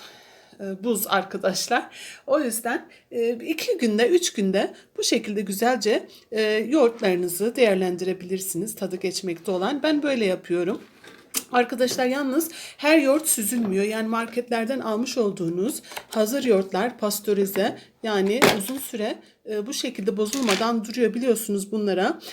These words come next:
e, katkı maddeleri ve koruyucular ilave ediliyor. Yani bunu, e, süzmeyi dahi denemeyin çünkü kesinlikle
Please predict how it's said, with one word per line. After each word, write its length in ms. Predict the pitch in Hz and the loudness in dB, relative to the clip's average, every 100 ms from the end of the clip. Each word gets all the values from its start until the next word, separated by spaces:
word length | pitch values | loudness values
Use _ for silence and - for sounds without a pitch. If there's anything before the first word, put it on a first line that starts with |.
| - - | -12 0
e, 340 | 208 208 208 | 4 4 2
katkı 340 | 240 233 - 262 | 2 -2 0 0
maddeleri 640 | 208 202 208 196 185 214 | 0 0 -4 0 0 2
ve 140 | 247 | 0
koruyucular 560 | - 214 208 196 226 220 | 0 -4 -4 -2 0 0
ilave 360 | 196 170 165 | 0 -2 -2
ediliyor. 320 | 170 180 202 240 | -4 -4 0 2
Yani 320 | 233 233 226 | 2 0 -2
bunu, 380 | 247 269 359 - - - - | 0 0 -2 -4 -18 -10 0
e, 220 | 233 226 | 2 2
süzmeyi 480 | 233 254 254 269 269 | 0 -2 2 2 6
dahi 380 | 247 240 254 254 | 6 4 0 0
denemeyin 440 | 240 262 220 240 | 0 0 0 -2
çünkü 320 | - 247 240 | -2 -4 -4
kesinlikle 640 | 233 220 233 240 190 220 | -4 0 0 0 0 0